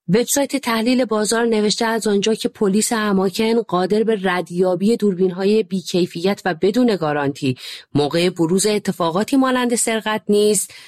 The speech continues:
از فعالان صنفی خواسته دوربین‌هایی در محل کسب،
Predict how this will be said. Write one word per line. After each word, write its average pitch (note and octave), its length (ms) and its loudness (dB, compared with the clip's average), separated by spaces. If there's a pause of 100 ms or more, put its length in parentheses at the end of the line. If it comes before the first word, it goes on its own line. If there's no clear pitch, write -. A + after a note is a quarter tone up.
(160)
از C3+ 180 -4
فعالان D3 480 0
صنفی E3+ 380 -2
خواسته F#3+ 580 -2 (280)
دوربین‌هایی G3 640 2
در A#3+ 180 -2
محل D#3+ 540 0
کسب، E3 440 -2